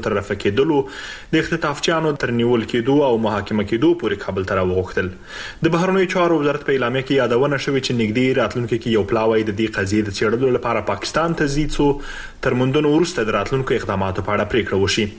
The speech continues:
د افغانستان د بهرنیو چارو وزارت د یادې پریکړې د څرنګوالي په اړه لا زیات جزئیات نه دي خپاره کړي او نه یې د ازادي راډیو ټلیفونونو ته ځواب ویلی.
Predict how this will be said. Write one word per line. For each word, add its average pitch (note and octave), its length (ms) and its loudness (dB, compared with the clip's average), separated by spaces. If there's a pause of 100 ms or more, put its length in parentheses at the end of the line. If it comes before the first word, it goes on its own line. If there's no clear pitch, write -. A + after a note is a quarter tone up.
د E3+ 60 2
افغانستان G#3+ 360 0
د F#3 100 0
بهرنیو D#3+ 380 0
چارو D3+ 280 2
وزارت C3 280 0
د A#2+ 120 0
یادې C3 280 0
پریکړې A2+ 320 0
د A2 140 -2
څرنګوالي B2 460 2 (100)
په C#3+ 80 0
اړه B2 220 2
لا A#2+ 80 2 (120)
زیات E3 380 0
جزئیات G#2+ 460 -2
نه D3+ 100 0
دي G#2+ 100 0
خپاره F#2 340 -2
کړي F#2+ 160 0 (120)
او A2+ 80 2
نه D3 100 2
یې F3 160 4
د E3 140 2
ازادي D#3+ 340 2
راډیو D#3 240 0
ټلیفونونو A#2+ 480 0
ته C3 140 0
ځواب F#2+ 260 0
ویلی. D#2 300 -2